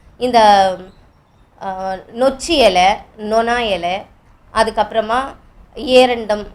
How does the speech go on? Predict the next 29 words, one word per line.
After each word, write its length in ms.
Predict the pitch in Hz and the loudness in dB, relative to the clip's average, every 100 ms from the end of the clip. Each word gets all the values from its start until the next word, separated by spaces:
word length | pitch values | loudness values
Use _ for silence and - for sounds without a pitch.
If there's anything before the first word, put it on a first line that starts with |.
| - | -14
அப்படின்னு 260 | 196 196 202 | -10 -10 -10
சொல்லக்கூடிய 480 | 202 185 180 185 180 | -12 -14 -12 -12 -6
கேஸ்டர், 540 | 277 240 254 - 240 208 _ _ _ 190 | 0 0 -2 -4 -4 -4 _ _ _ -8
ஆ, 180 | 185 | -6
லீவ்ஸ், 540 | 185 196 220 196 - 175 | -6 -8 -14 -14 -16 -16
இது 320 | - 220 214 226 | -12 -6 -2 0
எல்லாத்தையும் 420 | 269 277 269 269 | 0 -2 -4 -10
எடுத்து 320 | 214 214 220 | -8 -10 -10
என்ன 160 | 202 208 | -12 -12
பண்ணலான்னு 440 | 196 180 175 185 | -16 -14 -14 -16
சொன்னா, 380 | 190 175 175 311 - _ _ _ | -18 -18 -14 -14 -16 _ _ _
ஆ, 260 | 208 208 196 | -2 0 2
எண்ணெயில 580 | 202 233 254 269 240 202 | 0 0 0 -2 -2 -2
வதக்கி, 360 | 196 185 196 | -4 -8 -10
அதாவது 580 | 185 202 214 220 285 381 - _ - | -6 -2 0 -2 -6 -8 -14 _ -2
தன்வந்தர 480 | 233 262 269 247 226 | 0 0 -2 -2 0
தைலம் 360 | 220 208 202 | -2 -2 -6
யூஸ் 180 | 190 190 | -8 -14
பண்ணலாம், 380 | - 185 185 185 | -14 -10 -8 -8
அப்படி 300 | 190 196 196 | -10 -12 -12
இல்லைன்னா 240 | 190 190 233 | -10 -8 -4
பலா 360 | 202 196 226 208 | -2 0 0 -2
அஸ்வகந்தா 560 | - 220 220 202 190 | -8 -12 -10 -6 -6
தைலம், 380 | 185 180 175 180 180 _ _ _ - | -6 -12 -12 -16 -18 _ _ _ -8
ஆ, 100 | 196 | -4
பலா 340 | 190 202 233 | 0 4 4
குடூஜி 560 | 240 220 240 269 214 240 | 2 -2 -8 -10 -6 -2
ஆதி 240 | 208 202 | 0 -2
தைலம், 400 | 196 175 170 170 | -8 -10 -10 -16